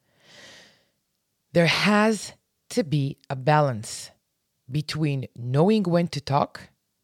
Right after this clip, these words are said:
and knowing when to shut the fuck up and listen. I always found it fascinating how my dad knew each person he interacted with so well.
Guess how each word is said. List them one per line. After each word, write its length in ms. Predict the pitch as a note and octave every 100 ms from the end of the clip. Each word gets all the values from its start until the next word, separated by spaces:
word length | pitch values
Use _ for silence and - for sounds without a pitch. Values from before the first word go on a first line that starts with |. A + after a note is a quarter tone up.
| _
and 160 | C#3 C#3
knowing 320 | D3 C#3+ A#2+
when 180 | B2+ B2+
to 100 | A#2+
shut 260 | - A#2+
the 80 | G#2+
fuck 300 | - - -
up 220 | - - - _ _ _ _ _ - - -
and 200 | E3+ A2
listen. 360 | G2 - F#2+ - _ _ _ _ _ _ _ _ - - - - -
I 140 | C3+ C3 -
always 600 | F#3 A3+ A#3 B3 G#3 -
found 260 | D3+ D3+
it 120 | D3 -
fascinating 840 | - D3+ C3+ C#3+ A#2 G#2 G#2 G2+ _ _ _ _
how 200 | - E3+
my 200 | F#3+ G3
dad 440 | D#3+ D3 C#3 A#2 - _ _ -
knew 300 | D3 D3+ C#3+
each 360 | G#3 - - -
person 540 | D3+ B2+ - A#2 B2+ - _
he 160 | - -
interacted 760 | F#3+ G#3 F#3 C#3+ D3 - C3+
with 220 | A#2 A#2 -
so 380 | - - G#3+
well. 520 | B3+ G#3+ D#3 C#3 G#2